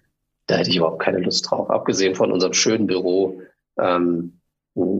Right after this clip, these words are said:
haben wir natürlich auch Leute, die ich, mit denen ich vielleicht anders spreche, als mit denen jetzt ein Videocall zu vereinbaren oder ein Telefonat zu vereinbaren.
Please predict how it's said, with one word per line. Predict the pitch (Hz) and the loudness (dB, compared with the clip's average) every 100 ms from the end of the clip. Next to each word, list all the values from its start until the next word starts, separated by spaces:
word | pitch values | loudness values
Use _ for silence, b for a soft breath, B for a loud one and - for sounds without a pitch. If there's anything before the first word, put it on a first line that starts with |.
| - _ - - _ _ - | -6 _ -18 -18 _ _ -4
haben | 101 | 0
wir | 90 | 2
natürlich | 90 90 107 90 | 2 2 0 0
auch | 92 | 2
Leute, | 92 92 95 | 2 2 2
die | 90 85 | 0 0
ich, | - - - | 0 0 0
mit | 101 107 | 0 0
denen | 92 | 0
ich | 90 - | 0 -2
vielleicht | - 92 - | 0 0 0
anders | 104 107 - | 2 2 2
spreche, | - 104 - | 0 0 2
als | 98 92 | 2 0
mit | - - | -2 0
denen | 92 | 2
jetzt | 92 - | 2 0
ein | 101 | -4
Videocall | - 104 - 95 92 | 0 0 0 0 -2
zu | - | -2
vereinbaren | - 95 87 90 90 | 0 0 2 2 2
oder | 95 | 2
ein | 90 90 | 2 2
Telefonat | - 87 - 92 107 | 0 -2 0 0 0
zu | - | -4
vereinbaren. | - - 90 90 85 | -2 0 2 2 2